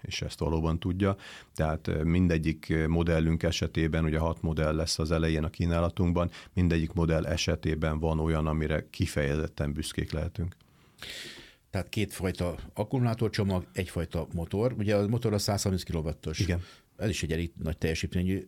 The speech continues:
Speaker 2: első tengelyt hajtja, tehát ebben kicsit, ö, eltér a, a konkurenciától, mert a legtöbb ugye hátsó kerekes, vagy négykerekes.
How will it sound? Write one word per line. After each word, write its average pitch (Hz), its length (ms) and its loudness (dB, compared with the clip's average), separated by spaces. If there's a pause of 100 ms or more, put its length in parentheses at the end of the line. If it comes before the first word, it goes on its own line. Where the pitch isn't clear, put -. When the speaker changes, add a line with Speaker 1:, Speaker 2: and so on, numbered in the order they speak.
(160)
Speaker 2:
első 101 340 0
tengelyt 113 400 -2
hajtja, 123 520 2
tehát 98 220 -2
ebben 98 280 0
kicsit, - 360 -4
ö, 85 220 -2
eltér 92 340 0
a, 85 200 -2 (200)
a 78 320 -6
konkurenciától, 98 1040 0
mert 87 180 -2
a 95 40 0
legtöbb 85 320 -2
ugye 82 160 -2
hátsó 78 320 -2
kerekes, 78 500 -4
vagy 85 300 -4
négykerekes. 87 760 -4